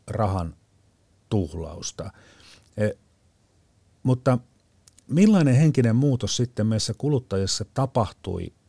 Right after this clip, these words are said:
sotien jälkeisenä vuosikymmeninä? Siis silloin, kun,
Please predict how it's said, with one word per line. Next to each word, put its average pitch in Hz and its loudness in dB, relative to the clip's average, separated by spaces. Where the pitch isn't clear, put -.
sotien 117 0
jälkeisenä 95 -6
vuosikymmeninä? 92 -8
Siis - -4
silloin, 110 4
kun, 101 -2